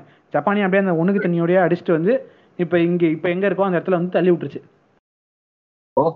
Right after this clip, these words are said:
Speaker 2: அப்படியே அந்த
Speaker 1: அப்ப,
Speaker 2: வெள்ளம்
Speaker 1: ஆ.
Speaker 2: வந்து அப்படியே தள்ளிக்கிட்டு போயிடுச்சு.
Speaker 1: ஆ, அப்ப என்ன ஆயிடுச்சுன்னா,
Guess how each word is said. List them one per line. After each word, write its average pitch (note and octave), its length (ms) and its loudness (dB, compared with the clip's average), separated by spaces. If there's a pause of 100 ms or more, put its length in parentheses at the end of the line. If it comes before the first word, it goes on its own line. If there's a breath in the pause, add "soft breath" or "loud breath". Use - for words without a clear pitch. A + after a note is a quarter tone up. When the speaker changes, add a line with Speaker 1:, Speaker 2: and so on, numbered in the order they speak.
(280)
Speaker 2:
அப்படியே D3+ 320 0
அந்த D3+ 140 2
Speaker 1:
அப்ப, B2+ 120 2
Speaker 2:
வெள்ளம் F#3+ 280 4
Speaker 1:
ஆ. D#3+ 60 -2
Speaker 2:
வந்து D#3+ 180 -4
அப்படியே F#3+ 320 -4
தள்ளிக்கிட்டு F3+ 440 2
போயிடுச்சு. D3+ 320 -4 (640)
Speaker 1:
ஆ, D#3 40 -4 (140)
அப்ப C#3+ 220 -4
என்ன F#3 160 0
ஆயிடுச்சுன்னா, F#3+ 320 -2